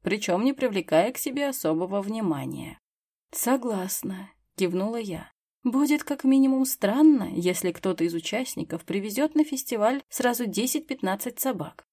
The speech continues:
Другое дело, если самих заводчиков окажется больше.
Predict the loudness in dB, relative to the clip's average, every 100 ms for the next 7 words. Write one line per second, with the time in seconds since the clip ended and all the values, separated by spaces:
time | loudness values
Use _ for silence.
0 | _ 0 2 4 4 8 6 8 6 6
1 | 4 2 0 0 2 2 2 2 2 2
2 | 0 -2 -2 -2 -4 -4 -2 -2 -2 -2
3 | -2 -2 -2 -2 -6 -8 -12